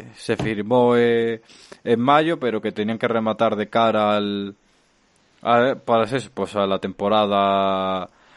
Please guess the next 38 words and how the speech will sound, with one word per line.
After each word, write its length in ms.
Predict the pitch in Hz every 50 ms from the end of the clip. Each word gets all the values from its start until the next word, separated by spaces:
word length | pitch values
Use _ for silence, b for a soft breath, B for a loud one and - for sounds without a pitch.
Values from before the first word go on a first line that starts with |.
| b b
regular, 540 | b 107 107 98 104 110 123 143 156 151 143
tenían 320 | - 120 113 113 113 107
que 120 | 98 110 113
eso, 120 | 101 101
pues, 240 | - - 82 87 -
que 340 | - 80 80 80 80 80 78
los 140 | 80 82 -
ju-, 180 | _ - 87 -
los 180 | - 87 87
equipos 460 | 95 - - 92 - - 78 - - _ _ _ b b b b b b b b b
decir, 260 | 95 92 98 101 -
pues, 160 | - 95 92 -
oye, 180 | 104 90 - - - - _
eh, 540 | - 92 98 98 95 95 95 92 92 90 - -
esto 400 | - 113 107 - 107 98 98 98
ratificarlo 640 | 95 95 - - - - 101 - 131 135 131 123 113
básicamente, 600 | 110 107 - - 104 107 120 143 147 143 - 110
que 80 | 107 104
es 80 | 98
lo 100 | 95 95
que, 360 | 87 98 98 95 95 95 95 92
lo 100 | 95 92
que 120 | 95 87
quiero 200 | - 98 95 95
decir, 360 | 95 95 - - 131 131 113
lo 80 | 107 95
que 100 | 98 92
quiero 140 | 95 98 98
expresar, 400 | - - 104 101 131 127 127 120
¿no? 100 | 135 135
Que, 220 | - 104 92 87 - _ b b b b b b b _ _ - b b b b b b b b b _
que 180 | - 123 120
necesitaban 540 | 113 110 101 98 101 101 - 110 104 101 98
eso, 140 | 95 92 98
ratificarlo 720 | 92 95 - 101 95 - 101 90 - 117 113 104 104 104
y 60 | 101 95
ver 260 | 104 104 101 101 -
que, 480 | - 107 101 98 98 98 98 95 -